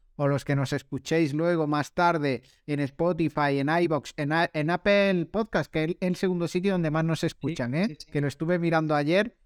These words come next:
Speaker 1: y Apple Podcast es el segundo si-, sitio donde más nos escuchan. Pues,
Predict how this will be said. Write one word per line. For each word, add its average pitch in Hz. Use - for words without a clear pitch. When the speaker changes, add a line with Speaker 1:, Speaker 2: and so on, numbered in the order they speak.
Speaker 1:
y 151
Apple 151
Podcast 180
es 170
el 156
segundo 156
si-, 160
sitio 180
donde 147
más 131
nos 139
escuchan. 131
Pues, 123